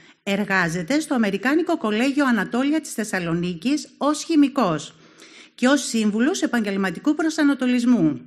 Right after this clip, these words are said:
Είναι διδάκτορ ψυχομετρίας του Πανεπιστημίου Ιωαννίνων, ενώ τώρα σπουδάζει ψυχολογία σε προπτυχιακό επίπεδο. Η κυρία Πινελόπη Μαντζαρίδου, από την άλλη, είναι ψυχολόγος του Αριστοτελείου Πανεπιστημίου Θεσσαλονίκης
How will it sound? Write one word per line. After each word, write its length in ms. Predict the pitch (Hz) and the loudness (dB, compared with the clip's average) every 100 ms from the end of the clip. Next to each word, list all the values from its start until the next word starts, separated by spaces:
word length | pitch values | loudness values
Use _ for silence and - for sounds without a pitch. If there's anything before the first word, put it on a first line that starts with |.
| - _ _ - - | -20 _ _ -20 -12
Είναι 320 | - 233 254 226 | 0 2 4 2
διδάκτορ 600 | 175 165 208 277 - 254 | -2 -2 -2 -2 -2 -4
ψυχομετρίας 920 | - 208 208 180 165 185 180 240 370 | -4 -6 -2 -2 -2 -4 -2 -2 -2
του 120 | - | -4
Πανεπιστημίου 680 | 202 196 190 - 208 233 254 208 - | -4 -4 -6 -6 0 2 2 0 -4
Ιωαννίνων, 760 | 208 180 165 165 165 170 226 370 - - - _ | -4 -2 -2 0 0 0 0 0 -2 -20 -20 _
ενώ 340 | 202 247 320 | 0 2 2
τώρα 300 | 330 311 359 | 0 0 0
σπουδάζει 500 | 403 - 220 277 311 | -4 -4 0 0 0
ψυχολογία 840 | 311 - 220 196 190 185 196 269 359 | -4 -4 -2 -2 -4 -4 -2 -2 -2
σε 160 | - | -4
προπτυχιακό 720 | - 233 - 214 220 190 185 320 | -4 -4 -6 -6 -2 -2 0 0
επίπεδο. 720 | 339 208 180 170 143 143 131 _ - - - - - | -2 -6 -6 -6 -6 -10 -12 _ -20 -20 -20 -20 -12
Η 80 | 202 | -8
κυρία 420 | 196 202 285 294 | -2 0 0 0
Πινελόπη 500 | 226 208 196 247 247 | 0 0 0 0 0
Μαντζαρίδου, 680 | 196 175 180 165 165 - 320 | -2 -2 -4 -2 -2 0 -2
από 200 | 320 190 | -2 -4
την 200 | 180 175 | -4 -2
άλλη, 280 | 180 247 | 0 2
είναι 160 | 311 302 | 4 4
ψυχολόγος 920 | 311 220 202 170 180 175 208 349 - | 2 -4 -2 -2 -2 -2 0 -2 -4
του 120 | - | -2
Αριστοτελείου 720 | 214 196 202 190 190 214 294 | 0 -2 -4 -6 -4 0 0
Πανεπιστημίου 640 | 311 277 226 - 208 247 320 | 0 -2 -4 -6 0 2 2
Θεσσαλονίκης 920 | 302 262 233 233 240 190 160 147 | -2 -4 -2 2 2 2 -4 -10